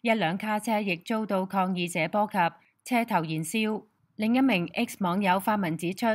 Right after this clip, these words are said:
當地華人超市遭到大量肯尼亞人搶劫。相關影片顯示，超市旁聚集咗無數肯尼亞人，有啲人喺度攞住戰利品，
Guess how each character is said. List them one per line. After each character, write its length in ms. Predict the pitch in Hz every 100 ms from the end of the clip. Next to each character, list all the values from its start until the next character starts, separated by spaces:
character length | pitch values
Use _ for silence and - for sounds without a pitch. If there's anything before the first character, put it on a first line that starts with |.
| 214 _ -
當 200 | 254 254
地 160 | 208
華 200 | 180 170
人 180 | 170 165
超 240 | 165 233 226
市 360 | - 165 185 - _
遭 200 | - 247
到 200 | 247 202
大 240 | 196 185 175
量 240 | 175 175
肯 220 | 165 180 214
尼 120 | 170
亞 180 | 185 185
人 180 | 151
搶 240 | 151 160 175
劫。 280 | 190 180 175 _ _ -
相 260 | - 269
關 160 | 262 262
影 160 | 202 190
片 220 | 190 185
顯 180 | 180 185
示， 340 | 185 160 151 _ _ -
超 200 | 240 226
市 200 | 220 180
旁 320 | 196 165 165
聚 180 | 190 175
集 100 | 180
咗 320 | 175 175 170
無 220 | 214 165
數 260 | 165 196 190
肯 240 | 185 180
尼 140 | 190 160
亞 180 | 180
人， 300 | 175 156 151 - - -
有 180 | - 175
啲 180 | 190 254
人 160 | 180 170
喺 140 | 180
度 180 | 196 185
攞 200 | 165 190
住 120 | 202
戰 280 | 185 214 202
利 140 | 180
品， 320 | 175 160 175